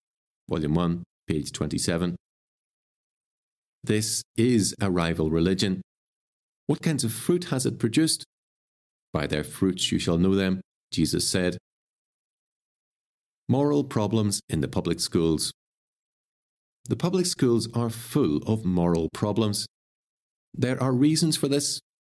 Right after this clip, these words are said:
The primary reason, hidden to the public, is that secular humanism is a religion of destruction, the destruction of Christianity, and therefore the destruction of everything that Christianity has made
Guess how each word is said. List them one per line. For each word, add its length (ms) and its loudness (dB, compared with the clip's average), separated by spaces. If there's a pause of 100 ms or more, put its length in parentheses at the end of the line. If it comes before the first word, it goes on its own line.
(520)
The 200 -8
primary 540 0
reason, 480 2 (480)
hidden 260 -2
to 120 -4
the 80 -2
public, 420 -2 (520)
is 140 0
that 200 -2
secular 460 -2
humanism 580 0
is 160 -2
a 60 2
religion 460 2
of 120 -2
destruction, 720 -2 (640)
the 60 2
destruction 600 -2
of 120 -2
Christianity, 760 -2 (580)
and 240 0
therefore 440 0 (320)
the 100 0
destruction 540 -2
of 100 0 (320)
everything 400 -2
that 180 -4
Christianity 720 0
has 160 -2
made 160 2